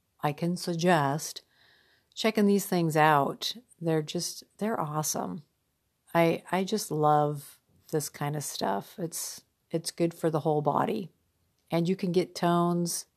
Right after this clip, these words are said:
solfeggios, and binaural beat things. People are doing these, you know, special chakra blends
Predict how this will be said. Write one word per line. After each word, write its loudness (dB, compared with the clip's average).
solfeggios, 2
and -4
binaural 2
beat 0
things. -2
People 2
are 8
doing 4
these, -2
you 0
know, -2
special -2
chakra 2
blends 2